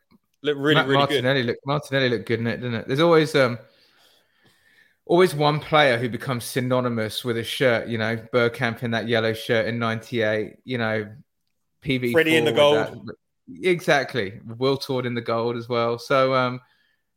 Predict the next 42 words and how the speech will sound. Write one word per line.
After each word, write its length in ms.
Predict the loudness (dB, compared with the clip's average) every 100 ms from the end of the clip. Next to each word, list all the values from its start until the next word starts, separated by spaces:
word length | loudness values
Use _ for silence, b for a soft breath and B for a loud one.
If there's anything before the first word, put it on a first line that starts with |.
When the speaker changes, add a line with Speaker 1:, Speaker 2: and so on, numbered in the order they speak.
| _
Speaker 2:
uh, 760 | -6 -2 -2 0 0 0 -2 -4 -10 -6
it'll 160 | -4
be 180 | -2 -4
interesting. 540 | -4 -8 -10 -6 -6 -2
I 20 |
mean, 140 | -2
it's 100 | -2
difficult 380 | -4 -6 -4 -6
at 40 |
the 60 | -4
moment 380 | -4 -4 -6 -10
to 100 | -10
see 300 | -6 -6 -4
anyone 440 | -4 -4 -4 -4
becoming 380 | -6 -8 -6 -4
more 160 | -6 -6
synonymous 720 | -6 -6 -4 -4 -6 -8 -18 _ _
with 140 | -2 0
any 160 | 0
Arsenal 340 | -2 -4 -6 -8
shirt 320 | -4 -4 -4
than 160 | -8
Saka. 460 | -6 -4 -4 -2 -4
He's 180 | -2 -2
our, 220 | -2 -4 -10 _ _ _ _ _
he's 200 | -6 -2
our, 380 | 0 0 0 -2
he's 120 | -2
our 100 | -2
talisman. 580 | 0 -2 -2 -4 -6 -8 -8
He's 180 | -6 -2
our 80 | -2
main 260 | -2 -2
man. 340 | -2 -2 -2 -6
So 340 | -6 -2 -2 -4 _ _ _ _ -8
good 140 | -8
to 80 | -8
see 160 | -2 0
him 120 | 0
in 80 | -4
this 100 | -6
picture. 380 | -8 -10 -10